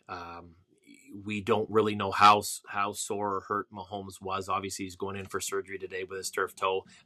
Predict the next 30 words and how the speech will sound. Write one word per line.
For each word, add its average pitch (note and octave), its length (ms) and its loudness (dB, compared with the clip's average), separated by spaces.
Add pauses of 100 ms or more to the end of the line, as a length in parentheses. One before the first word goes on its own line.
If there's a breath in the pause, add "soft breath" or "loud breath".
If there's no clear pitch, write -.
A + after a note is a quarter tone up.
Um, F2+ 300 -2
you F2+ 140 -18
know G2 260 -2
the G2 120 0
offensive F#2 520 -2
line F#2 220 -2
was F#2 160 -6
beat F2+ 240 -8
up. F2+ 240 -4 (340 loud breath)
Uh, F2+ 240 0
you F2 140 -6
know G2 180 2
there G2+ 120 2
was - 260 2 (100)
things G2+ 220 -2
behind F#2+ 360 -4
the F#2 60 -6
scenes F#2+ 560 -4
from F#2+ 260 0
what F#2 160 -2
happened F#2 320 2
with, F#2 220 -6
uh, F#2 180 -2
with F#2+ 200 -2 (100)
Reed, F#2 300 -4 (440 loud breath)
uh, F#2+ 220 4
and F#2 100 -6
his F#2 160 -4
kid. F#2+ 300 -2 (640 soft breath)
Um, F#2 600 -2